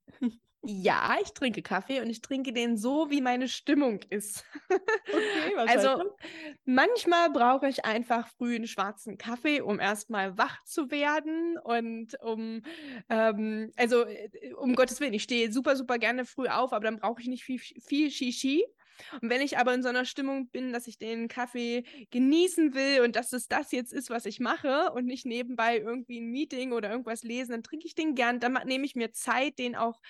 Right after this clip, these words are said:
Speaker 2: mehr zu machen und mach den mit einer, äh, mit einer Hafermilch meistens, ähm, und dann noch irgendwas drauf, ob das jetzt Kurkuma, also so, so, ähm, so goldene Milch, ne, aber als Kaffee ist oder auch, ähm, einfach nur Kakao irgendwie drauf.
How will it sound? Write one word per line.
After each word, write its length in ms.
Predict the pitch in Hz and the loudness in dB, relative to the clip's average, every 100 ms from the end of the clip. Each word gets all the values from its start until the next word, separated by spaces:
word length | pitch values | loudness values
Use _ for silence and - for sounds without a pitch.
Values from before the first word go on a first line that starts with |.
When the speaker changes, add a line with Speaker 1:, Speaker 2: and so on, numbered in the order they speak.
| - - 226 | -20 -20 -8
Speaker 2:
mehr 400 | 226 233 262 302 | -2 2 2 2
zu 200 | - 269 | -2 -4
machen 600 | 233 254 294 277 269 262 | 0 0 0 -4 -4 -4
und 240 | 214 233 233 | -4 -4 -4
mach 180 | 233 | -8
den 220 | - 226 226 | -8 -8 -6
mit 180 | 214 | -8
einer, 220 | 226 214 226 - - | -6 -6 -6 -10 -8
äh, 240 | 226 220 214 | 0 2 2
mit 200 | 226 240 | 0 -2
einer 120 | 240 | 0
Hafermilch 640 | 262 302 285 277 269 262 | 0 0 -2 -2 -4 -6
meistens, 1040 | 254 233 254 - - 240 247 254 254 - - | -6 -4 -6 -8 -10 -8 -6 -6 -6 -8 -2
ähm, 440 | 233 220 226 226 - | 2 2 2 -2 -4
und 160 | 233 | -4
dann 100 | 208 | -4
noch 120 | 226 | -4
irgendwas 520 | 127 226 240 226 220 - | -4 -2 -2 -4 -6 -4
drauf, 420 | 180 208 247 247 | 0 2 2 0
ob 120 | - | -8
das 180 | 226 214 | -8 -4
jetzt 340 | 208 202 - - - _ | -4 -4 -14 -20 -20 _
Kurkuma, 480 | - 240 240 285 294 | -4 -4 -2 0 2
also 200 | 220 214 | 2 0
so, 240 | 202 196 220 | -2 -2 -2
so, 320 | 202 196 - | -2 -2 -4
ähm, 400 | 202 190 185 202 - | -6 -6 -8 -12 -14
so 380 | 208 220 208 208 _ - | -2 2 2 0 _ 0
goldene 360 | 233 233 240 | 4 6 4
Milch, 460 | 220 233 277 320 - | 2 2 0 -2 -4
ne, 200 | 226 254 | -4 -4
aber 140 | 214 185 | -4 -4
als 240 | 208 - | -6 -8
Kaffee 440 | 247 247 277 277 277 - 240 | -6 -4 -4 -4 -6 -14 -10
ist 340 | - 254 - - | -6 -4 -4 0
oder 340 | 233 226 214 | 4 6 4
auch, 220 | 202 - - | 2 -4 -8
ähm, 280 | 214 202 202 | -4 -4 -6
einfach 240 | 214 226 | -6 -4
nur 160 | 220 208 | -6 -6
Kakao 480 | - - 240 254 233 | -10 -2 0 0 -2
irgendwie 260 | 233 226 | -6 -8
drauf. 420 | - 208 214 214 | -6 0 0 0